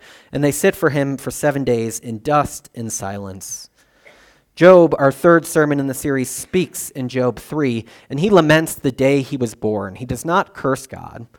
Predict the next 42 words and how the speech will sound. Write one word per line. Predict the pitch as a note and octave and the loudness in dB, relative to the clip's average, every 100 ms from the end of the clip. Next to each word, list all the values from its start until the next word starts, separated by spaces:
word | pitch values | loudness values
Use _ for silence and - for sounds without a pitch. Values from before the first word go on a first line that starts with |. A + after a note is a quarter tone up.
| _ _ _ | _ _ _
but | C3+ | -8
he | B2 | 4
does | D#3+ D3+ D#3 | 4 4 2
lament | C#3 C3 C3+ - | 2 0 0 -6
the | - | -8
day | A2+ A#2+ A#2 A#2+ | -4 -2 -2 -2
of | A#2+ G#2+ | -6 -10
his | G#2+ G2+ - | -10 -10 -10
birth. | - G#2 F#2+ - - _ _ _ _ | -8 -8 -10 -18 -20 _ _ _ _
And, | - C3+ B2+ - _ _ _ _ _ | -4 -2 -2 -8 _ _ _ _ _
um, | C3+ A2+ A2+ - - | -4 -2 -6 -8 4
that, | G3+ A3 | 6 6
I | |
think, | E3 E3 | 4 0
was | C3 - - | -4 -6 -6
the | - | -4
hardest, | - E3+ C#3+ B2 - | 4 4 4 -2 -10
at | - B2+ | -16 -10
least, | C3+ - | -10 -4
section | D3 - A#2+ | -6 -4 -10
for | - B2+ | -8 -6
me, | C3 | -4
because | A#2 A#2 | -6 -8
there's | C3 - | -8 -6
so | - | -4
much | G#3+ - - | -4 -6 -10
anguish | B2 C3 C3+ G#2+ - | -8 -6 -6 -8 -10
in | A2+ | -10
what | A2 G#2 | -8 -8
Job | A#2 A2+ A2 | -8 -8 -8
has | A2+ G#2+ | -10 -10
gone | - G#2 A#2 | -10 -10 -10
through. | C3+ E3 F3+ F3 - - _ | -8 -6 -6 -8 -20 -20 _
And | C#3 D3+ | -6 -6
he, | - _ D#3 _ _ - | -10 _ -20 _ _ 2
this | F3+ - - | 2 2 -2
is | D3+ D#3+ C#3+ - - | 2 2 0 -8 -12
Scripture. | - - A3+ - - - - _ _ _ _ _ _ _ _ _ _ _ _ _ | -16 -2 -2 -2 -8 -14 -18 _ _ _ _ _ _ _ _ _ _ _ _ _
This | D3+ D#3+ - | 0 0 -2
is | - D3 D#3 C#3+ | 0 2 2 0
the | - | -6
word | A#2+ C#3 D3+ D3 | -2 0 2 0